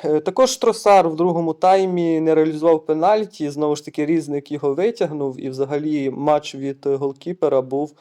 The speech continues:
ну, досить якісним, і велика заслуга,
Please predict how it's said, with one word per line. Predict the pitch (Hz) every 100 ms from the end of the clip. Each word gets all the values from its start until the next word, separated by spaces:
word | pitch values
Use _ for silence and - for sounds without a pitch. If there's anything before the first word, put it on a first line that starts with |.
| - - _
ну, | 135 139 139
досить | 139 156 156 147 147
якісним, | 165 220 165 - 135 131
і | 135 131 135
велика | 143 147 147 139
заслуга, | 139 - 143 143 139 139